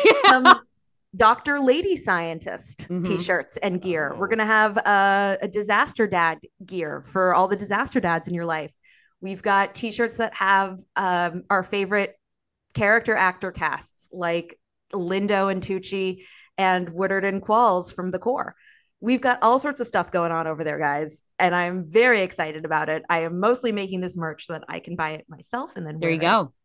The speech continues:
Speaker 1: Buy, you know, give, buy the things, make the things you wanna see in the world.
Speaker 2: Exactly. I, my entire wardrobe is slowly just gonna become stuff that's, like, just text-based shirts that entirely reference disaster movies, and you can have that life too.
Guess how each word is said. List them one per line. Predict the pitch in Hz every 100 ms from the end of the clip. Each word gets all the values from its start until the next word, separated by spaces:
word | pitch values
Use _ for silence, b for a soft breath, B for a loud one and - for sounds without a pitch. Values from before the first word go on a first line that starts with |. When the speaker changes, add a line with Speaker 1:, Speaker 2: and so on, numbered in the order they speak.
| -
Speaker 1:
Buy, | 254 311 262
you | 247
know, | 247 202 262 202
give, | 233 311 226
buy | 185 196 277
the | 302
things, | 302 302 277 240 -
make | 226 311 -
the |
things | 311 320 262
you | 269
wanna | 254
see | 262 277
in | 254
the | 233
world. | 269 240 - _ -
Speaker 2:
Exactly. | 269 - 539 605 285 185 165 -
I, | 226 -
my | 240
entire | 247 254 269 247
wardrobe | 196 190 180 165
is | 175
slowly | - 170 170
just | 165 165 -
gonna | 175
become | 170 175 165
stuff | - 170 160
that's, | 165 165
like, | 165 156
just | 185 -
text-based | 220 208 - 202 190 190
shirts | 185 170 -
that | - 170
entirely | 165 175 170 165 165
reference | 165 165 165
disaster | - 165 160 170 175
movies, | 160 160 165 -
and | 220 196
you | 262
can | 311 330
have | 320 311
that | 302
life | 285 285 285
too. | 330 262